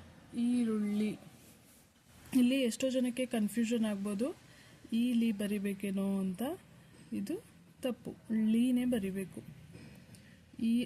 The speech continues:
ಅಕ್ಷರಕ್ಕೆ ಡಬಲ್ ಇ, ಆರ್ ಯು ರು, ಒತ್ತಕ್ಷರ ಇರೋದ್ರಿಂದ ಎರಡು ಎಲ್ ಅಂದ್ರೆ ಡಬಲ್ ಎಲ್ ಬರ್ದು ಐ ಬರಿಬೇಕು. ನೆಕ್ಸ್ಟ್ ಹೂಕೋಸು,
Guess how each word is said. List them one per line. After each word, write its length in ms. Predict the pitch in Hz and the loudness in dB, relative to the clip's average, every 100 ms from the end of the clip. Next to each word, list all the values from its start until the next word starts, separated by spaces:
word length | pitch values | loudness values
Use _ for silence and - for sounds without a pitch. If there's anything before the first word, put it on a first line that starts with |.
| 226 | -2
ಅಕ್ಷರಕ್ಕೆ 540 | 214 - 208 214 - 339 269 | -4 -4 -4 -6 -4 -6 -2
ಡಬಲ್ 380 | 202 185 196 196 202 226 | -2 -2 -4 -4 -2 -2
ಇ, 20 | 311 - - - - | -2 -4 -14 -18 -8
ಆರ್ 280 | 202 202 196 | -4 -2 -2
ಯು 340 | 202 208 202 185 | -2 -2 -2 -2
ರು, 100 | 220 339 - - - - - - 226 | -2 -2 -6 -14 -16 -16 -16 -8 -6
ಒತ್ತಕ್ಷರ 580 | 214 - 247 - 240 226 220 | -2 -2 -2 0 0 0 0
ಇರೋದ್ರಿಂದ 420 | 214 220 339 330 247 254 - | -2 -2 -2 -2 -2 -4 -4
ಎರಡು 340 | 233 233 294 330 254 | 0 0 0 0 0
ಎಲ್ 160 | 214 214 196 - - - | 0 -2 -6 -12 -18 -6
ಅಂದ್ರೆ 200 | 214 247 427 - - - - 208 | -4 -4 -8 -14 -14 -12 -2 2
ಡಬಲ್ 340 | 220 202 294 - | 2 2 0 2
ಎಲ್ 180 | 226 220 196 | 2 2 2
ಬರ್ದು 260 | 202 226 523 - 294 | 0 -2 -6 -4 0
ಐ 120 | 262 | 0
ಬರಿಬೇಕು. 540 | 196 185 180 180 - - - - - - - - - - - - - - - - - - - 220 | 0 -2 -4 -8 -12 -18 -20 -18 -14 -12 -12 -14 -16 -14 -12 -12 -10 -10 -8 -8 -8 -4 10 12
ನೆಕ್ಸ್ಟ್ 420 | 226 311 - - - - - - - - - - | 12 10 2 -4 -10 -20 -20 -20 -20 -20 -20 -2
ಹೂಕೋಸು, 920 | 277 302 311 - 220 208 196 - | 0 0 -2 -2 -2 0 -4 -4